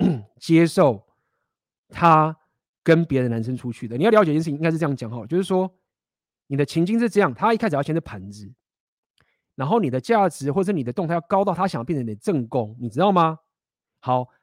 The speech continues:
当她想要变你的正宫，她会怎么做？她会他妈想去跟异性吃饭吗？<clears throat> 她会，她会冒这个风险吗？你懂我的意思吗？就是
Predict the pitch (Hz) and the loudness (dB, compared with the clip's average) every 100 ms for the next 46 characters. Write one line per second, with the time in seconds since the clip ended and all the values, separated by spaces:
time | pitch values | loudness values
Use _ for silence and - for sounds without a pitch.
0 | - 233 254 254 151 160 180 131 - 190 | -4 0 2 2 0 0 -2 -2 0 0
1 | 156 165 170 202 123 87 156 104 _ _ | 2 2 4 2 0 -8 -10 -10 _ _
2 | _ _ _ _ _ - 220 247 240 233 | _ _ _ _ _ -4 0 2 2 2
3 | 240 240 165 175 202 185 185 185 170 196 | 2 0 0 -2 -2 -2 -4 -2 0 2
4 | 160 151 147 147 - - 196 120 _ _ | 2 2 2 -2 -8 -4 -4 -6 _ _
5 | _ _ - 226 233 233 _ _ _ _ | _ _ 0 2 4 2 _ _ _ _
6 | _ _ _ _ _ _ - 240 240 262 | _ _ _ _ _ _ 0 2 4 2
7 | 226 175 _ _ 220 240 208 220 190 202 | 2 -6 _ _ 2 2 2 2 2 4
8 | 214 196 160 113 113 110 107 131 _ _ | 2 0 0 -2 -6 -10 -14 -18 _ _
9 | _ _ _ - 175 202 196 233 143 196 | _ _ _ -6 -4 2 2 2 0 0
10 | 165 160 147 143 147 _ _ _ _ _ | -2 0 2 2 -2 _ _ _ _ _
11 | _ _ _ _ _ _ _ _ _ - | _ _ _ _ _ _ _ _ _ -4
12 | 220 277 | -2 -2